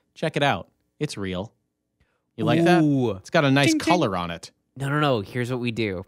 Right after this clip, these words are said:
Speaker 2: Are you ready?
Speaker 3: Yeah.
Speaker 2: You get a fake police badge.
Speaker 3: Okay. Well, this is not a great way to
Speaker 1: Okay.
Speaker 3: make me
Speaker 2: Hear
Speaker 3: feel
Speaker 2: me
Speaker 3: better
Speaker 2: out.
Speaker 3: about it,
Speaker 2: Hear,
Speaker 3: but go
Speaker 2: hear
Speaker 3: on.
Speaker 2: me out.
Speaker 1: So impersonating
Speaker 2: They're
Speaker 1: an
Speaker 2: gonna take a
Speaker 1: officer,
Speaker 2: look
Speaker 1: we're starting out strong.
Speaker 2: Yep. They're gonna say, like, "Are you sure this I D is real?"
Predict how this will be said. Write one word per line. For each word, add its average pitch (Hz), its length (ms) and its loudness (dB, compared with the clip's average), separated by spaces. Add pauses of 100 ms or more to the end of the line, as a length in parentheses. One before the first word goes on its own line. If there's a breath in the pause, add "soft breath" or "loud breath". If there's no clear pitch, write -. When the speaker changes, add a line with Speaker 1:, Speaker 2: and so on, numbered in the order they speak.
(240)
Speaker 2:
Are 113 60 0
you 107 100 0
ready? 117 300 -2 (600)
Speaker 3:
Yeah. 110 140 -8 (380)
Speaker 2:
You 120 80 -14
get 151 100 0
a 135 60 0
fake - 500 -4
police 104 460 -6
badge. - 580 -14 (1300)
Speaker 3:
Okay. 117 240 -14 (140)
Well, 107 260 -6
this 110 160 -8
is 107 140 -10
not 101 260 -4
a - 40 -6
great 107 280 -4
way 107 60 -2
to 98 80 0
Speaker 1:
Okay. 104 40 -2
Speaker 3:
make 101 220 -8
me 101 80 -8
Speaker 2:
Hear 110 120 -8
Speaker 3:
feel 101 80 -4
Speaker 2:
me 170 60 -2
Speaker 3:
better 127 160 2
Speaker 2:
out. 104 60 -4
Speaker 3:
about 92 200 -6
it, 107 80 -8
Speaker 2:
Hear, 113 120 -4
Speaker 3:
but 110 120 -12
go 107 140 0
Speaker 2:
hear 104 100 0
Speaker 3:
on. 120 40 -2
Speaker 2:
me 139 120 -2
out. 101 240 -2 (600)
Speaker 1:
So 131 220 2
impersonating 143 560 4
Speaker 2:
They're - 80 6
Speaker 1:
an - 20 4
Speaker 2:
gonna 175 60 6
take 233 40 6
a 226 40 4
Speaker 1:
officer, 220 180 2
Speaker 2:
look 127 80 -4
Speaker 1:
we're 127 60 -4
starting 123 280 -2
out 139 100 -2
strong. 113 460 0 (240)
Speaker 2:
Yep. - 200 -4 (260)
They're 147 200 -2
gonna 170 220 0
say, 165 340 2
like, 135 380 0 (640)
"Are - 40 -4
you 196 60 0
sure 262 140 0
this 233 120 0
I 220 120 4
D 214 160 -2
is 180 160 -2
real?" 214 360 2